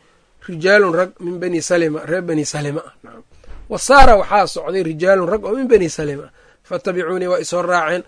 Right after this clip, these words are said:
faqaaluu, waxay yidhaahdeen, lii, aniga igu dhaheen, wallaahi baan ku dhaartay, maa calimnaaka, kuma ogin adiga. Adnabta, inaad dambaawday, demban dembi, qabla haadaa, kan ka hor. Kan ka hor inaad dambaawday, annaga kuma ogin. Laqad cajazta, waxaad ka caajistay,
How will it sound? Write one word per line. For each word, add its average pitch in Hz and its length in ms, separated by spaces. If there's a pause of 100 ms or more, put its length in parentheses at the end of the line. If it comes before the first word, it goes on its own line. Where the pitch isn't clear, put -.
(120)
faqaaluu, 180 480
waxay 190 200
yidhaahdeen, 180 360
lii, 190 120
aniga 180 260
igu 208 180
dhaheen, 156 260 (240)
wallaahi 190 340
baan 170 140
ku - 120
dhaartay, 175 320
maa 190 260
calimnaaka, 202 540
kuma 185 220
ogin 180 300
adiga. 175 340 (1120)
Adnabta, 220 500
inaad 220 320
dambaawday, 180 520
demban 190 420
dembi, 190 260 (220)
qabla 202 260
haadaa, 170 260
kan 160 180
ka 180 120
hor. 147 160 (480)
Kan 190 120
ka - 80
hor 226 140
inaad 190 220
dambaawday, 165 400
annaga 202 200
kuma 190 200
ogin. 160 300 (400)
Laqad 196 260
cajazta, 202 540 (420)
waxaad 170 240
ka 262 120
caajistay, 165 560